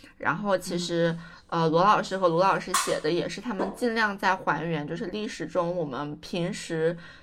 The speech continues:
Speaker 1: 就是帝王将相之外的那一部分的人。嗯。
Speaker 2: 嗯。
Speaker 1: 就读起来也非常好读。嗯，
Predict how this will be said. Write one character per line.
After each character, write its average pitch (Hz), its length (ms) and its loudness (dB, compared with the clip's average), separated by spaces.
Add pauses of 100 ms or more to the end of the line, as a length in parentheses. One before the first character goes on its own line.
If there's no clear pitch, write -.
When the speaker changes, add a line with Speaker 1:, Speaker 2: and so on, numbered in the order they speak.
(360)
Speaker 1:
就 196 100 -6
是 180 160 -6 (160)
帝 262 160 4
王 180 260 2
将 214 240 -2
相 190 240 -6
之 196 140 -8
外 220 320 0
的 - 120 -6
那 165 120 -6
一 160 140 -4
部 165 240 -6
分 165 200 -10
的 170 80 -8
人。 - 220 -8 (840)
嗯。 143 400 -2 (320)
Speaker 2:
嗯。 185 260 -12 (560)
Speaker 1:
就 196 160 0
读 175 220 0
起 208 120 0
来 202 160 10
也 196 80 6
非 214 140 -2
常 180 240 2
好 180 180 0
读。 82 320 -10 (300)
嗯， 143 260 -4